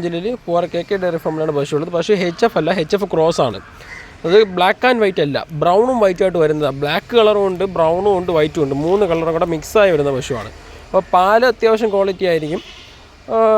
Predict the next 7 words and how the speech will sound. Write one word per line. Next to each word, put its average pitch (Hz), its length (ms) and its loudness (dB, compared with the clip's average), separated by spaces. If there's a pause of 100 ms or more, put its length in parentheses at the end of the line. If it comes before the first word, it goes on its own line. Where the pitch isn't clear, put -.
(220)
ക്രോസ് 214 340 2
ബ്രീഡ് 233 260 4
വരുന്നതുകൊണ്ട് 208 580 0 (440)
കാലാവസ്ഥയുടെ 202 680 0
പ്രശ്നം, 190 240 -6 (120)
ഈ 196 40 -10 (100)
ചൂടടിക്കുമ്പോൾ 196 640 0